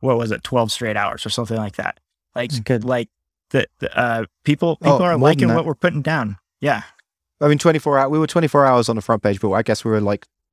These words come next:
Speaker 3: twelve hours on the, in the top spot
Speaker 1: Yeah,
Speaker 3: kind of
Speaker 1: yeah,
Speaker 3: thing.
Speaker 1: exactly,
Speaker 3: Yeah, yeah.
Speaker 1: exactly.
Speaker 2: Well, and then if you, um, yeah, you just hit all these other verticals, just keep doing that over and over again,
Speaker 1: Mm-hmm.
Speaker 2: over and over again.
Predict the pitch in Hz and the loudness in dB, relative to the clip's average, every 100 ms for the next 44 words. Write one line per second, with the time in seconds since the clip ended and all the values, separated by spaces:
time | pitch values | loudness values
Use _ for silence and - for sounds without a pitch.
0 | _ - 120 107 101 98 95 101 95 98 | _ 2 4 4 4 2 0 -4 -4 -4
1 | 92 98 - - 90 82 170 - 131 156 | 0 0 0 0 0 2 2 2 2 0
2 | 117 123 139 98 101 90 78 113 120 127 | -2 0 2 0 -2 -8 -6 -4 -2 -2
3 | - - _ 151 156 170 170 151 170 156 | -4 -14 _ 0 2 2 -2 -4 -2 0
4 | 143 139 131 117 - _ _ _ _ _ | 2 0 -2 -8 -14 _ _ _ _ _
5 | _ _ _ _ _ - 190 139 123 147 | _ _ _ _ _ -2 0 0 -2 2
6 | 135 135 135 131 117 147 - 110 - 131 | 2 2 2 2 2 0 -2 -6 -4 -2
7 | 110 131 127 123 101 113 113 110 127 104 | 0 2 4 2 2 2 2 2 2 0
8 | 90 82 - _ _ _ - 131 131 135 | -2 -6 -10 _ _ _ -8 -4 0 2
9 | 127 123 123 120 - 110 92 113 110 104 | 2 2 0 0 -2 -4 0 0 0 -2
10 | 95 101 92 92 | -2 -2 -2 -4